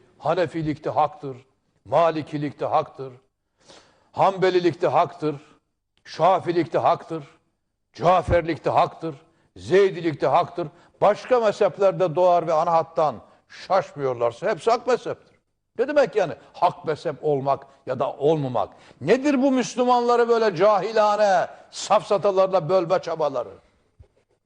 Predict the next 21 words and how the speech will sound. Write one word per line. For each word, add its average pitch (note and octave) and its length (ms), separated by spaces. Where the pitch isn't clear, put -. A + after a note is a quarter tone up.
Bırakın B3 400
bu C4+ 100
işleri A3 300
artık. F3 340
Bırakın A#3+ 340
masallar, A3+ 680
ha-, D#3+ 180
yaveler, A3 600
saçma A3+ 480
sapan G3+ 320
şeyler, G3 460
uydurma A#3 500
hadislerle, G#3 760
uydurulmuş A3+ 760
dinle G#3+ 460
bu B3 120
milleti A3 400
uyuşturmayı. E3+ 680
Bırakın B3+ 380
artık A#3+ 320
insanlar A3+ 500